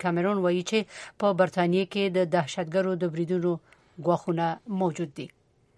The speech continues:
مارتین لوتر کینګ به په اوسني عصر کې څه کړی وی؟ په امریکا کې هر کال د جنوري د میاشتې درېیمه دوشنبه عمومي رخصتي وي. په دغه ورځ د امریکا د مدني حقوقو مبارز مارتین لوتر کینګ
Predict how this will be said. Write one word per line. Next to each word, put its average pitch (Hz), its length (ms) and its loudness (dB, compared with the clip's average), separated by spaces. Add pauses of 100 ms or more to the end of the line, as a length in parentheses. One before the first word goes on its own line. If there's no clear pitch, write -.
(960)
مارتین 196 460 4
لوتر 208 320 0
کینګ 208 200 0
به 208 100 6 (280)
په - 80 -10
اوسني 180 420 -2 (120)
عصر 190 200 -4
کې 185 200 -4 (120)
څه 302 160 0
کړی 156 220 0
وی؟ - 120 -8 (640)
په 180 120 0
امریکا 170 300 0
کې 180 200 -4
هر 180 160 4
کال 202 140 4
د 185 160 0
جنوري 180 320 2
د 185 80 -2 (100)
میاشتې 175 320 -2 (160)
درېیمه 190 320 2
دوشنبه 247 560 2 (120)
عمومي 185 320 0
رخصتي 190 360 -6
وي. 240 80 -2 (320)
په - 80 0
دغه 175 260 2
ورځ 196 160 6
د 180 60 2 (100)
امریکا 175 300 2
د 170 160 0
مدني 175 340 0
حقوقو 185 440 -4 (160)
مبارز 175 440 0 (120)
مارتین 202 320 0
لوتر 220 340 -2
کینګ 180 500 -2